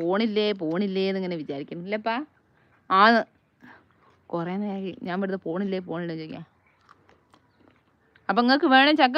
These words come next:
വേണമെന്നുണ്ടെങ്കിൽ ഞാൻ ഇവിടുന്ന് പ്ലാവുമെന്ന് പറിച്ചുതരാം. നമ്മളെ പ്ലാവുമ്മല്ല? ഉണ്ട്. നിങ്ങൾ വന്നോളി. കോഴിക്കോട് ട്രെയിൻ ഇറങ്ങിയിട്ട് അവിടുന്ന് ഒരു കിലോ,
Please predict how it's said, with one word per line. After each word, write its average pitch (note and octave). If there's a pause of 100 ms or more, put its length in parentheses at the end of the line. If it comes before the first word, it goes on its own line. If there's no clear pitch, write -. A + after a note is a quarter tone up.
വേണമെന്നുണ്ടെങ്കിൽ C4+
ഞാൻ A#3+
ഇവിടുന്ന് A#3+
പ്ലാവുമെന്ന് G#3
പറിച്ചുതരാം. E3+ (1600)
നമ്മളെ B3+
പ്ലാവുമ്മല്ല? B3+ (1160)
ഉണ്ട്. F#3 (1200)
നിങ്ങൾ G#3+ (100)
വന്നോളി. F#3+ (1200)
കോഴിക്കോട് A3+ (100)
ട്രെയിൻ A#3+
ഇറങ്ങിയിട്ട് B3+
അവിടുന്ന് A#3+
ഒരു B3
കിലോ, A3